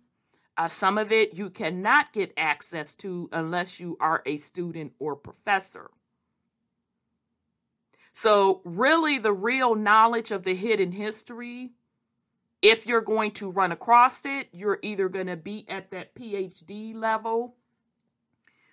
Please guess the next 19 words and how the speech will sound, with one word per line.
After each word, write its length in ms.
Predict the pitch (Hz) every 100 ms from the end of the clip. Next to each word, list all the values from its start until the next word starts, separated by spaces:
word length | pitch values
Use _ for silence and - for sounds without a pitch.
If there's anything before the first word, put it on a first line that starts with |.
| _ -
or 100 | 165
graduate 840 | 165 196 220 226 254 233 233 -
student 480 | - - 233 233 233
level 640 | 220 220 214 220 214 226 233 _ _ _ _ _ _ _ _ _ _
where 180 | 170 180
you 160 | 170 180
can 180 | 170 156
get 280 | 208 233 -
access 540 | 240 240 - 240 233
to 260 | - 247 226
the 160 | 214
hidden 280 | 240 214 214
history, 560 | 226 220 214 202 214 -
or 720 | - 320 339 214 208 208 214 _ _ _ _ _ _ _ _ _
you're 240 | 196 285
just 360 | 294 262 254 -
going 340 | 233 226 220 226
to 200 | 226 196
be 720 | 175 208 202 196 190 185